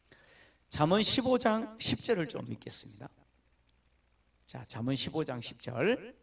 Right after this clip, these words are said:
같이 읽습니다. 시작. "도를 배반하는 자는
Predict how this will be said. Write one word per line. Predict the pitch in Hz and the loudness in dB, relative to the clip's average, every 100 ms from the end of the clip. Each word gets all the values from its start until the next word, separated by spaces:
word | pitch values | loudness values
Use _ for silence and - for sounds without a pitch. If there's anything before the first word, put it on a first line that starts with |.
| _ _ _ _ _ _ _ | _ _ _ _ _ _ _
같이 | 120 - | -8 -6
읽습니다. | 131 - 113 110 | -6 -6 -8 -10
시작. | 92 110 131 185 160 208 _ _ _ _ | -12 -4 0 0 -2 -8 _ _ _ _
"도를 | - 139 165 214 240 - | 2 8 10 10 8 4
배반하는 | 127 123 127 127 127 | -2 0 -2 -2 -4
자는 | 117 110 170 156 110 | -4 -2 0 0 -2